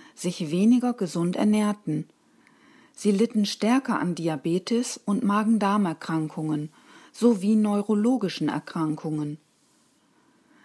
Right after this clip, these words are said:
Außerdem fand man auch eine größere Häufigkeit psychischer Störungen bei den späten Chronotypen. Eine besondere Belastung für Abendmenschen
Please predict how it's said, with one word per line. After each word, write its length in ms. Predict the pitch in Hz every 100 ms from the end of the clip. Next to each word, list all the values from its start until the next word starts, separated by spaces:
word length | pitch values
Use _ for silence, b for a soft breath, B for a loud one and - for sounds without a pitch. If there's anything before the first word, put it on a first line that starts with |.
| b b b
Außerdem 600 | 180 180 220 202 240 262
fand 380 | - 220 208 202
man 220 | 185 175
auch 240 | 160 156
eine 280 | - 156 151
größere 640 | - 151 151 160 - 208
Häufigkeit 800 | 208 208 208 214 - 208 208 202
psychischer 560 | - - 302 202 170 156
Störungen 760 | - - 160 147 156 151 147 b b b b b
bei 200 | 170 170
den 200 | 165 160
späten 500 | - - 156 - 208
Chronotypen. 920 | - 233 214 165 - 160 151 156 151 - _ _ _ _ _ b b b b b b b b -
Eine 240 | 170 170
besondere 560 | 160 151 196 269 302 196
Belastung 680 | 175 170 226 - - 170 156
für 200 | - 170
Abendmenschen 880 | 156 156 - 156 151 151 202 240